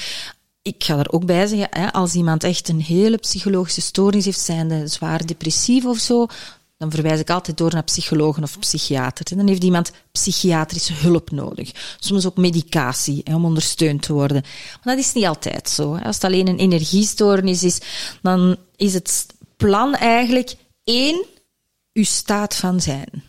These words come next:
Hè, hoe kunnen we ervoor zorgen dat je terug wat energie krijgt? Wat geeft jouw energie?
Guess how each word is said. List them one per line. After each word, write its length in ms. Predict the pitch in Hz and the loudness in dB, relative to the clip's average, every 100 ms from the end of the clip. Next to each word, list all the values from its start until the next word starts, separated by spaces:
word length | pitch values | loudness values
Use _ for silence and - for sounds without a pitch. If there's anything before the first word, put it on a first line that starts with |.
| _ | _
Hè, 80 | 233 | -8
hoe 100 | 262 | -6
kunnen 240 | - 214 214 | 0 4 4
we 60 | |
ervoor 220 | 180 185 | 2 2
zorgen 500 | 170 185 226 254 262 - - - - - | 2 2 2 0 -2 -4 -20 -20 -18 -2
dat 120 | 190 | 2
je 160 | 180 170 | 2 2
terug 220 | 214 - | -4 -4
wat 140 | - 170 | -4 -2
energie 480 | 165 156 - 156 139 | -2 -2 0 -2 -2
krijgt? 680 | 151 131 123 - - - - | -2 -2 -4 -8 -8 -8 -4
Wat 140 | 180 | -2
geeft 380 | - 202 175 - | 0 0 0 -2
jouw 180 | 147 143 | -2 -2
energie? 580 | 135 135 151 147 123 | -2 -4 -4 -4 -4